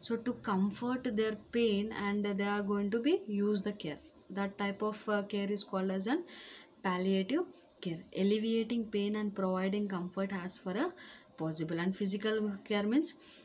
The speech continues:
like, you have to explain the hygienic needs, what is the nutrition they have to take, and what type of exercises they have to do. And protective care means, and a safe environment and possible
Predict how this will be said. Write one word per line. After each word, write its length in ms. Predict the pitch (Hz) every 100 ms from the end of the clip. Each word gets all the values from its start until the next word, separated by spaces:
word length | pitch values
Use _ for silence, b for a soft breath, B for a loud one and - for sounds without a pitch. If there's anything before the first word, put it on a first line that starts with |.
| -
like, 260 | 196 185 190
you 200 | 196 208
have 160 | 196
to 80 | 196
explain 420 | 196 - 202 196
the 80 | 202
hygienic 460 | 196 180 175 196 196
needs, 400 | 196 202 202 190
what 200 | 180 180
is 100 | 190
the 40 |
nutrition 540 | 190 185 180 196 202 196
they 80 |
have 160 | 196 180
to 100 | 190
take, 220 | 190 190
and 180 | 185 185
what 200 | 180 185
type 200 | 190 196
of 220 | 240 - B B B B
exercises 720 | 180 175 196 208 202 202 208 190
they 80 |
have 260 | 196 185 190
to 180 | 285 359 B B -
do. 180 | 170 165 - - -
And 240 | 196 202
protective 580 | 202 202 208 202 226 214
care 260 | 220 214 208
means, 280 | 240 294 226
and 240 | 196 196
a 60 | 190
safe 340 | 208 202 202
environment 640 | 196 190 190 185 196 190 190
and 160 | 190
possible 480 | 185 180 185 214 370